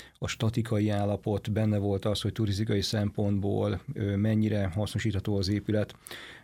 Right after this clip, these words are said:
Benne volt az is, hogy esetleg az egykori tulajdonosok közül van-e olyan a magyar történelemben emblematikus személyiség, akire emlékezve mindenképpen érdemes a programba bevenni az épületet. De a munkahelyteremtés, a gazdasági környezet élénkítése,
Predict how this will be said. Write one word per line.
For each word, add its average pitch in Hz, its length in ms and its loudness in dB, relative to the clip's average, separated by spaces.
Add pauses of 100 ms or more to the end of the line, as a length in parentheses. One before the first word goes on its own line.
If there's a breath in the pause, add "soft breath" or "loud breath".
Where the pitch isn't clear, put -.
Benne 123 260 2
volt 117 220 2
az 107 80 4
is, 107 120 2
hogy 107 100 2
esetleg 107 360 0
az 101 120 2
egykori 110 280 2
tulajdonosok 104 480 0
közül 107 340 0
van-e 104 340 2 (140)
olyan 101 460 2
a 107 60 0
magyar 104 260 2
történelemben 104 460 2
emblematikus 104 540 2
személyiség, 104 540 0
akire 104 500 0
emlékezve 101 520 0
mindenképpen 104 640 0
érdemes 101 300 0
a 107 60 0
programba 107 380 0
bevenni 101 360 2
az 98 120 0
épületet. 110 560 0 (720 loud breath)
De 117 180 2
a 123 40 6
munkahelyteremtés, 107 1400 2
a 101 340 0
gazdasági 104 420 0
környezet 104 400 0
élénkítése, 104 880 0